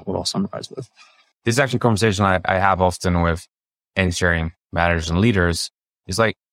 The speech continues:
Speaker 2: you should never stop hiring. 'Cause, like, the stop-start process is actually hugely detrimental. And so you should just continue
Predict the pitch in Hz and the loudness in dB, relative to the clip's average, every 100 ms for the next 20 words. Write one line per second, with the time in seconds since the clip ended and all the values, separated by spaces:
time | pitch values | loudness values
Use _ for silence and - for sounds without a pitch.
0 | - - 139 139 160 147 - - 117 - | -14 -4 0 2 2 0 -2 0 0 -2
1 | - 87 82 - - _ _ _ - 104 | -2 -2 -2 -10 -16 _ _ _ -6 -2
2 | 123 - - - 151 123 - 120 113 - | 0 0 -4 0 -2 -2 -2 0 0 -2
3 | - 104 - 131 143 - - _ _ _ | 0 0 2 0 -2 -8 -14 _ _ _
4 | _ - 104 92 - _ _ _ - 120 | _ 0 0 0 -4 _ _ _ -4 -2
5 | 123 - 113 107 98 - _ - 139 127 | -2 -2 0 2 0 -4 _ -6 -2 0
6 | 104 98 90 90 90 87 82 82 - _ | 2 0 0 0 0 0 -4 -6 -12 _
7 | _ _ _ 101 104 131 123 131 135 131 | _ _ _ -4 0 2 0 0 -2 -4
8 | 120 - 135 123 92 85 | -4 0 2 4 2 0